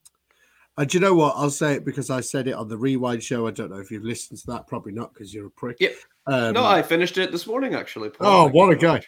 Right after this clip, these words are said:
Speaker 1: What a guy. But, uh, my start of the week this week is gonna be Adam Thielen.
Speaker 2: Nice.
Speaker 1: Um, I, I think that Panthers getting rid of Frank Reich, you know, it's, I think there's just gonna be a bit of,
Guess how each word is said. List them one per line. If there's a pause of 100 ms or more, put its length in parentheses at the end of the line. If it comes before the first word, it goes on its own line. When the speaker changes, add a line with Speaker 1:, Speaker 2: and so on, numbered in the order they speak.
(140)
Speaker 1:
What
a
guy.
But,
uh,
my
start
of
the
week
this
week
is
gonna
be
Adam
Thielen. (960)
Speaker 2:
Nice. (560)
Speaker 1:
Um,
I,
I
think
that
Panthers (280)
getting
rid
of
Frank
Reich, (460)
you
know, (180)
it's,
I
think
there's
just
gonna
be
a
bit
of,